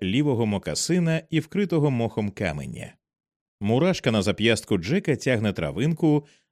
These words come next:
з яскраво тремтливою крапелькою новоствореної роси. Джек почувається надзвичайно свіжо, неначе щойно народився. Він знімає працьовиту мурашку зі свого зап'ястка, звільняє черевик від павутини і підводиться на ноги.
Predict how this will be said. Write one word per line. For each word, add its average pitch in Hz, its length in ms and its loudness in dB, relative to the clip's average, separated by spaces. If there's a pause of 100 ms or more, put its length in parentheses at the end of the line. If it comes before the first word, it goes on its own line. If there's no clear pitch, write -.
з 107 120 0
яскраво 170 540 2
тремтливою 127 680 0
крапелькою 107 680 0
новоствореної 82 840 -2
роси. 76 520 -8 (640)
Джек 175 260 0
почувається 160 640 2
надзвичайно 135 680 0
свіжо, 123 600 -4 (440)
неначе 170 460 0
щойно 135 380 0
народився. 110 680 -2 (640)
Він 220 220 4
знімає 160 460 2
працьовиту 127 540 2
мурашку 98 560 0
зі 98 120 2
свого 90 300 0
зап'ястка, 113 840 -4 (320)
звільняє 202 540 2
черевик 120 480 2
від 113 180 2
павутини 208 640 2
і 160 80 0
підводиться 113 600 0
на 95 140 0
ноги. 76 460 -6